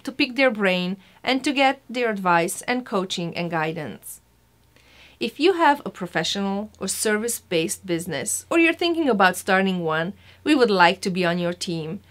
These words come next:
and to guide you from the point of choosing the legal entity type for your business to setting up the most appropriate accounting and tax systems, all the way to continued financial and tax coaching. We believe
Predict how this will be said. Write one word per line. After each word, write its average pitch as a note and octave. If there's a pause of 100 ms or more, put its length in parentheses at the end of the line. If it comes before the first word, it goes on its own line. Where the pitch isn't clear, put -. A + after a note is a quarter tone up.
(180)
and B3+
to C#4
guide A#3+
you B3
from C#4
the C#4+
point C#4+
of C4
choosing C4
the A3
legal G#3
entity G3+
type F#3
for C4
your C4
business C4 (260)
to B3
setting A#3+
up G#3
the G3
most G3
appropriate F#3
accounting F#3
and E3+
tax F3+
systems, C4+ (320)
all D#4
the D#4+
way A3
to A3
continued F3+
financial E3+
and D#3+
tax C#3+
coaching. C3+ (640)
We D#4
believe G3